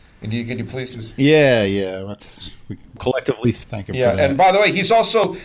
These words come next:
Speaker 1: Joe Spinell is also in Nighthawks, another Stallone film.
Speaker 2: Wow,
Speaker 1: Uh,
Speaker 2: they worked
Speaker 1: with, he
Speaker 2: together a
Speaker 1: did
Speaker 2: few
Speaker 1: with,
Speaker 2: times.
Speaker 1: yeah, with Rutger Hauer and Billy Dee Williams. So, yeah, maybe, maybe it's one of those situations that,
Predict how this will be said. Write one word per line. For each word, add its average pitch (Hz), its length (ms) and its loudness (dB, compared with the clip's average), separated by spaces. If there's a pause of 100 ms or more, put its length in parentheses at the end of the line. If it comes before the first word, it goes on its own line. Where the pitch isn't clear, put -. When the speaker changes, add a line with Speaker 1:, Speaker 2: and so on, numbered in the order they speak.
(160)
Speaker 1:
Joe 190 140 2
Spinell 190 460 2
is 170 120 -2
also 170 380 0
in 165 120 -2
Nighthawks, - 840 -2 (460)
another 156 340 0
Stallone 110 540 -2
film. - 340 -8 (580)
Speaker 2:
Wow, 104 420 -4
Speaker 1:
Uh, - 40 -8
Speaker 2:
they 113 100 -4
worked 110 120 2
Speaker 1:
with, 113 120 -2
he 110 60 -4
Speaker 2:
together 151 260 0
a - 20 0
Speaker 1:
did - 80 -10
Speaker 2:
few 202 100 -6
Speaker 1:
with, - 120 -8
Speaker 2:
times. - 420 -4 (760)
Speaker 1:
yeah, 135 180 0
with 120 200 -2
Rutger 131 460 -2
Hauer 123 500 2
and 113 640 -2
Billy 127 220 -2
Dee 120 160 -4
Williams. 127 520 -4
So, 104 680 -2 (400)
yeah, 147 180 -2
maybe, 143 360 0
maybe 160 400 0
it's - 160 -2
one 151 160 0
of 143 60 -2
those 139 140 -2
situations 131 680 -4
that, 120 320 0